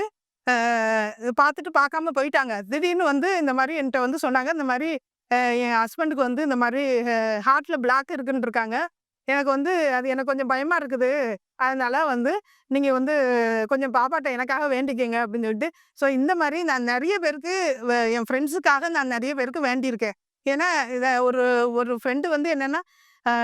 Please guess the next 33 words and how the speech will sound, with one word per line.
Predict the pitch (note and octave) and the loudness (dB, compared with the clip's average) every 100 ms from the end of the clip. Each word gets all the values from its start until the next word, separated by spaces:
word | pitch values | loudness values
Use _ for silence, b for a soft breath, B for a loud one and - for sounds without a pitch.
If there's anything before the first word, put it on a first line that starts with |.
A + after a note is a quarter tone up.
| A#3 | 0
டெத்து | A3 C4 A#3 F#4 E4 | 2 0 0 0 4
நிலைமைக்கு | C4+ C#4 F4 E4 | 2 2 -2 0
போயிட்டாங்க | C#4 C4+ C4+ B3+ | 0 0 -2 -2
இருந்துட்டு. | A3 A3 G3+ - | -2 -2 -4 -8
so | - C#4 | 0 0
அவங்களுக்கும் | A#3+ C#4+ E4 E4 F#4 | 2 2 2 2 2
இப்படிதான் | C#4+ C4 C#4 C#4 B3+ | 2 2 2 0 -2
ஃபோட்டோலாம் | A3 D4 C#4+ C#4+ D4 | 0 -2 0 0 0
அனுப்பிவிட்டு, | C4 C4 A#3+ C#4+ - b b | 0 -2 -2 -4 -8 b b
"சித்ராக்கா, | B3+ D4 C4 C4+ | -2 0 0 -2
எனக்காக | B3 B3+ C4 B3+ C4+ | -2 -2 -2 -2 -2
கொஞ்சம் | C4+ B3+ | 0 0
பாபாட்ட | A#3+ B3+ C4+ B3 | 0 0 -2 -2
வேண்டிக்கங்க." | B3 B3+ A#3+ A#3+ A#3 A3 - _ _ C#4 | -2 0 0 0 -2 -4 -8 _ _ -2
ஏன்னா | D#4+ | 0
நான் | F4+ D4 | 2 0
ஃபோ-, | - D4+ C4+ C4+ | 2 2 2 0
கோயில்லே | C#4 D#4+ E4 F4 | 0 0 0 -2
தான் | F#4 | -2
full | D#4 D4+ | 0 0
and | E4 | 0
full | D4 D#4 | 0 2
இங்கே | D4+ C#4+ | 2 2
தான் | C#4+ D#4+ | 0 -2
இருப்பேன். | C4+ B3 B3+ | -2 -2 0
என்னோட | B3 B3+ | 0 0
சேவை | B3 C4 D4 D4 | 0 -2 0 0
எல்லாமே | C4 C#4 D#4+ | 0 -2 -2
நான் | D4 | -4
இங்கே | B3 A#3+ | 0 0
தான் | C4+ | 0
பண்ணிட்டு | C4+ A#3+ A#3+ | -2 -2 -2
இருக்கேன். | A#3 A#3 C4+ | -2 -2 -4